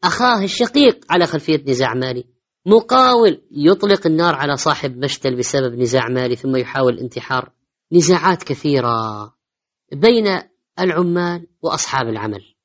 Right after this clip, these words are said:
نزاعات على أراضي بين الجيران، شريكان يتخاصمان في أشياء يمكن التراضي عليها وقبول أنصاف الحلول،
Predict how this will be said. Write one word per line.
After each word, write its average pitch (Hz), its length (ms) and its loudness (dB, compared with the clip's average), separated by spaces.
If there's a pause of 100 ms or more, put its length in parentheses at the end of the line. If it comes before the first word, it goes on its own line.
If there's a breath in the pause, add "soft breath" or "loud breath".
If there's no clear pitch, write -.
(640)
نزاعات 180 680 2 (480)
على 170 240 2
أراضي 156 640 -2 (300)
بين 143 200 0
الجيران، 110 520 -4 (720)
شريكان 208 880 0 (240)
يتخاصمان 156 1040 -2 (260)
في 190 360 -2 (100)
أشياء 254 540 -2
يمكن 302 560 0 (160)
التراضي 269 600 0
عليها 214 720 0 (260)
وقبول 247 500 6
أنصاف 294 420 2
الحلول، 226 680 6